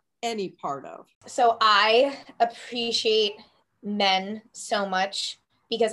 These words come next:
Speaker 2: I would never be able to do manual labor jobs that they do. When you're driving and you see the construction workers in the middle of the winter and in the middle of the heat and they're putting themselves at risk,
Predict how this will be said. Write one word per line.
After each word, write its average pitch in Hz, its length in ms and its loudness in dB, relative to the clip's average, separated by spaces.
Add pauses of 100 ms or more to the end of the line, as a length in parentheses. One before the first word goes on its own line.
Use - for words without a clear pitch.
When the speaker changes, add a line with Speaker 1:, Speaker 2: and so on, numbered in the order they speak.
Speaker 2:
I 202 180 2
would 208 200 2
never 202 500 0
be 208 160 -6
able 196 160 -4
to - 140 -14
do 202 200 -6
manual 185 340 -2
labor 185 240 2
jobs 185 600 -2 (500)
that 226 180 2
they 208 200 -4
do. 202 280 0
When 220 280 -2
you're 220 200 4
driving 208 520 2
and 196 80 -6
you 196 80 -6
see 208 160 -12
the 214 80 -6
construction 233 560 0
workers 214 300 2
in 202 60 -4
the 196 60 -2
middle 202 340 2
of 202 120 0
the 196 80 -2
winter 202 340 0
and 196 100 2
in 185 100 0
the 185 60 -2
middle 190 240 4
of 185 120 2
the 190 80 -2
heat 208 360 0
and 202 160 -4
they're 190 520 0 (480)
putting 233 360 2
themselves 214 500 2
at 202 160 2
risk, 208 260 0